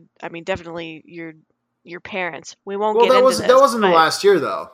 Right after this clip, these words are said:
Speaker 2: That was
Speaker 1: No, no, no, not in the last year, but I just mean, you said,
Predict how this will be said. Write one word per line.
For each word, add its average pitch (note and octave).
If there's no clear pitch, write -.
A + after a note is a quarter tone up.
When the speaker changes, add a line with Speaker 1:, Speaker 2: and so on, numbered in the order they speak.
Speaker 2:
That D3+
was E3
Speaker 1:
No, D#4+
no, A#3+
no, A3
not C4
in A#3+
the G#3+
last F3+
year, E3
but F3+
I F3+
just F3
mean, E3+
you A#3
said, F#3